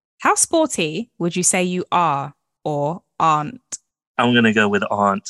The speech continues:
Speaker 2: Uh,
Speaker 1: <laughs> For some reason, I had you pegged as someone that would be massively into, like, football. Now, that's just a massive stereotype. You could be into football and not play it. So, yeah, let's talk about it. Do you partake in sport?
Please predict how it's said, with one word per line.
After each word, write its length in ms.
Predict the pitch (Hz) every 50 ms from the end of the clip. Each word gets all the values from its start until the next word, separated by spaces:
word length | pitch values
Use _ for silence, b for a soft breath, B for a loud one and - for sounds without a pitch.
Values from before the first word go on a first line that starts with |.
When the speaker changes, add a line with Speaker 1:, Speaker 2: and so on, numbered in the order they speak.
| - - - _ _ -
Speaker 2:
Uh, 380 | 285 311 226 - 104 - - - -
Speaker 1:
<laughs> 400 | - 403 381 - - 269 302 339 - _ _ _ _ _ _ _ _ _ _
For 100 | - 359
some 220 | - - 440 427 403
reason, 260 | 392 381 - 247 233
I 100 | 226 233
had 200 | 254 262 247 -
you 100 | 240 226
pegged 320 | - - 240 220 202 -
as 60 | 196
someone 240 | - - 202 196 196
that 100 | 190 -
would 100 | - 175
be 260 | 202 190 185 180 - _ _ -
massively 520 | 196 196 196 196 - 226 196 180 180 180
into, 180 | 175 175 - 185
like, 240 | 175 160 - - -
football. 640 | - - 202 180 - _ - 156 147 147 165 156 - -
Now, 140 | 165 175 190
that's 120 | - -
just 140 | - 190 -
a 60 | 180
massive 360 | 175 175 175 175 - - 160
stereotype. 760 | - - - 170 175 180 190 196 208 - - 208 214 254 285 - _ _ _ _ _ _ _
You 100 | - 220
could 80 | 208 262
be 120 | 339 311
into 160 | 285 269 -
football 280 | 247 - 175 - 170 165
and 100 | 165 170
not 140 | 170 - -
play 240 | - 196 180 170 151
it. 120 | 147 147
So, 120 | - 175
yeah, 260 | 170 170 160 147 151 156
let's 200 | - 170 - -
talk 180 | - 220 196 -
about 240 | 165 156 147 143
it. 80 | 147 - _ _ _ _ _ _
Do 100 | - 208
you 260 | 208 220 220 214 208 202
partake 540 | - - 196 185 - - 190 185 185 -
in 100 | 160 151
sport? 380 | 160 - - - - - - -